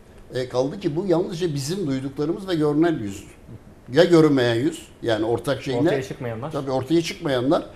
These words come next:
Speaker 1: E, ki nitekim yapılan araştırmalarda, son birkaç gündür basına da yansıyan önemli araştırmalar var.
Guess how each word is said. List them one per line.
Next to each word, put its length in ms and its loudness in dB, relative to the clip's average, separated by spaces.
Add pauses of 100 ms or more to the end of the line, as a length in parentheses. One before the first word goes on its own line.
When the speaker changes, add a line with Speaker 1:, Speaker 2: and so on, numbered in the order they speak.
(240)
Speaker 1:
E, 180 0
ki 200 2
nitekim 380 2
yapılan 300 0
araştırmalarda, 840 2
son 240 -4
birkaç 340 -4
gündür 280 -6
basına 320 -2
da 80 2
yansıyan 440 -2
önemli 300 2
araştırmalar 640 0
var. 180 -2